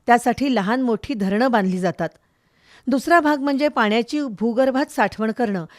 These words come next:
आणि तिसरा भाग म्हणजे पावसाच्या पाण्यानं शेत जमिनीवरील कसदार सुपीक मातीचा थर वाहून जाऊ नये म्हणून मृदा संधारणाची कामं करणं. पावसाद्वारे पडणारं पाणी जास्तीत जास्त जमिनीत मुरवून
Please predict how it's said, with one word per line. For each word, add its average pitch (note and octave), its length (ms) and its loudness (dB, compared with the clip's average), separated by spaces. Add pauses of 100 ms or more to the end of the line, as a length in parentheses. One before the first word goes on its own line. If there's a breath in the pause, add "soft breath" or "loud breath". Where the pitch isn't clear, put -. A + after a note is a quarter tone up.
(120)
आणि B3 140 2 (100)
तिसरा D4+ 360 -2
भाग A#3+ 240 0
म्हणजे G#3 320 -2
पावसाच्या A3 580 0
पाण्यानं G#3 440 -2 (240 soft breath)
शेत C#4 260 0
जमिनीवरील A#3+ 720 0
कसदार G3 420 0
सुपीक B3+ 460 -8
मातीचा A#3 460 -4
थर A#3 160 -4
वाहून G#3+ 380 -2
जाऊ A#3 220 -2
नये G#3+ 140 -2
म्हणून G#3+ 320 -2 (320 loud breath)
मृदा B3+ 280 4
संधारणाची A3+ 640 0
कामं F#3+ 280 -2
करणं. E3+ 280 -4 (800 soft breath)
पावसाद्वारे D4+ 600 4
पडणारं A#3 460 2
पाणी A3 320 -2
जास्तीत G#3 520 0
जास्त A3+ 340 0
जमिनीत A#3 520 2
मुरवून G#3+ 440 -2